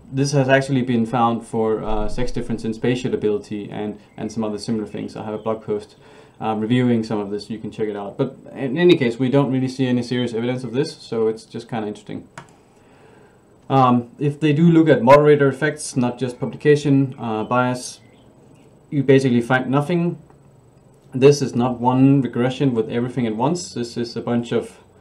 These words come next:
uh, one at a time meta-analysis approach, and, uh, all of the p-values are, uh, large, right? So, um, so th-, we don't really find anything, uh, or they don't find anything.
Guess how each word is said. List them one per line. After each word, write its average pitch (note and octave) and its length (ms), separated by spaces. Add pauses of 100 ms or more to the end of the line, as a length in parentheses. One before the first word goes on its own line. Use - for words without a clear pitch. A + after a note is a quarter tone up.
(360)
uh, A2 600 (180)
one B2 260
at A#2+ 80
a A2 80
time B2 560
meta-analysis C#3 560
approach, D#3+ 460 (640)
and, A#2 320
uh, A2+ 320
all C#3+ 240
of A2+ 100
the A2+ 80
p-values A2 600
are, G#2 340
uh, F#2+ 300
large, - 360
right? G#2 200
So, B2 400
um, A2 400 (540)
so B2 300 (640)
th-, B2 140
we C3 100
don't C#3 200
really B2+ 140
find B2 260
anything, A2+ 580
uh, G#2+ 80
or G#2+ 160
they A2+ 140
don't G#2 180
find G#2 180
anything. G#2+ 320